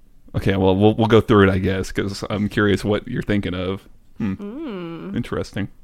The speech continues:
Speaker 2: Did you read outside of the, I only read what was on the universe page, Mark. Did you read outside of that?
Speaker 1: Uh, I did. I read, um, Child of Zaun was, uh, it's a Vi story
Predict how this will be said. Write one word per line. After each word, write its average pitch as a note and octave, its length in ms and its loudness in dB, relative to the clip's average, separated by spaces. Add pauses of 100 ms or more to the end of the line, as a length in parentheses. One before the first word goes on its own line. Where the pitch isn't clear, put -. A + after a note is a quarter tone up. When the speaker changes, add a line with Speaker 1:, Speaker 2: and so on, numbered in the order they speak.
(140)
Speaker 2:
Did C#4+ 220 -4
you E4 80 -2
read D4 220 -4
outside C#4 340 0
of C4 60 -10
the, B3+ 120 -4
I A#3+ 100 4
only D#4+ 180 -2
read B3 120 0
what A3+ 100 -2
was A3+ 100 -6
on G3+ 100 -2
the F#3 80 -4
universe F#3 380 -8
page, E3+ 280 -10
Mark. C#3+ 200 -8
Did F#3+ 160 -10
you G3+ 60 -8
read G3+ 120 -4
outside G#3 280 -10
of A3 60 -12
that? B3 200 -12 (440)
Speaker 1:
Uh, B2+ 240 2
I D3 100 0
did. G#2+ 340 2
I A2+ 100 2
read, B2 260 4
um, G#2+ 380 4 (220)
Child A#2 280 4
of G#2 120 2
Zaun A#2 480 -2 (100)
was, A#2+ 480 0
uh, A#2+ 40 0
it's A2+ 200 -2
a A2+ 60 -4
Vi G#2+ 500 -2
story A#2 540 -2